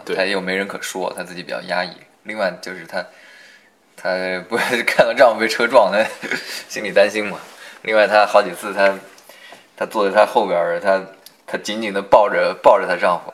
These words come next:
Speaker 2: 包括她出门之前给她买衣服呀，她知道她，是吧，不经常洗衣服，就这些细节。
Speaker 1: 嗯。
Speaker 2: 还有她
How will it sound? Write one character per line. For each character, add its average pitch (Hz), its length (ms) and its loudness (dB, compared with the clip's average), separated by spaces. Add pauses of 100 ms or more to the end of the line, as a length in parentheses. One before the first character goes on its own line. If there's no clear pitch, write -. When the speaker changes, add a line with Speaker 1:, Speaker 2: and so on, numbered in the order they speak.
Speaker 2:
包 107 140 4
括 107 180 -2
她 107 240 0 (640)
出 - 140 -14
门 98 120 -10
之 104 120 -12
前 98 200 -12
给 85 120 -18
她 95 200 -10 (140)
买 87 140 -10
衣 104 160 -8
服 107 100 -10
呀， 92 160 -4
她 104 100 -12
知 104 160 -12
道 101 140 -2
她， 98 380 -4
是 101 100 -18
吧， 95 220 -6
不 104 80 -16
经 98 120 -14
常 101 140 -8
洗 92 140 -14
衣 92 160 -14
服， 98 120 -16
就 277 160 -6
这 160 140 -4
些 160 140 -2
细 254 260 -2
节。 165 180 -8 (440)
Speaker 1:
嗯。 175 80 -16
Speaker 2:
还 113 80 8
有 104 100 8
她 110 160 4